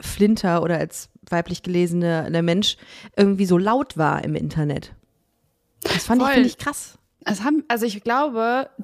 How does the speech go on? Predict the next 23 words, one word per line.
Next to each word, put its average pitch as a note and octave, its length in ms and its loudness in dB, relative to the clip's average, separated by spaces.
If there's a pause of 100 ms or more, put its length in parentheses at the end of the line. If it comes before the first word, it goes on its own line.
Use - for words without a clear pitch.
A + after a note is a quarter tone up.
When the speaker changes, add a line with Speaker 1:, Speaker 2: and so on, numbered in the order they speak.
(600)
Speaker 2:
das - 180 -2
klingt E3+ 200 0
jetzt E3 220 -2
blöd, A3+ 260 0
aber E3+ 480 0
ich - 100 -12
glaube, A3 460 0 (240)
ich G#3 220 -2
hab - 100 -2
mich G#3 140 0
das G3 180 -2
damals F3+ 480 -2
überhaupt E3 380 0
gar E3 160 2
nicht E3 180 -2
getraut, E3 760 -2
ne? D#3+ 80 2
Speaker 1:
Same, A#3 640 4 (160)
same, - 260 0
Speaker 2:
Weil, C#3 140 -2
ja, G3 120 6
Speaker 1:
voll. E3+ 260 2
Speaker 2:
f-, - 80 -6